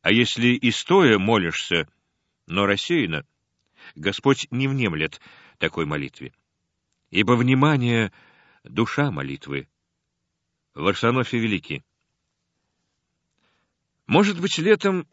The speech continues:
приедешь к нам, тогда поговорим о едином на потребу. А если умру, посети могилку мою и помолись о упокоении грешной души моей. Призываю Божие благословение.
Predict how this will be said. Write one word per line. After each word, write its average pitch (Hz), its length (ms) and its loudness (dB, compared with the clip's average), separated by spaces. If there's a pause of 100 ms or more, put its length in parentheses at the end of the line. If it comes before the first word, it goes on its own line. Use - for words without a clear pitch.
(380)
приедешь 160 460 0
к - 80 -12
нам, 107 280 2 (280)
тогда 104 320 2
поговорим 131 640 2 (560)
о 98 140 6
едином 110 480 2
на 104 100 0
потребу. 95 500 0 (580)
А 95 100 4
если 120 260 2
умру, 131 540 2 (680)
посети 143 420 -2
могилку 120 520 -2
мою 123 460 0 (340)
и 180 80 -8
помолись 185 560 -2 (760)
о 101 160 2
упокоении 151 720 2
грешной 107 500 -2
души 82 320 -8
моей. 67 400 -12 (1600)
Призываю 135 580 4
Божие 127 540 4
благословение. 110 960 0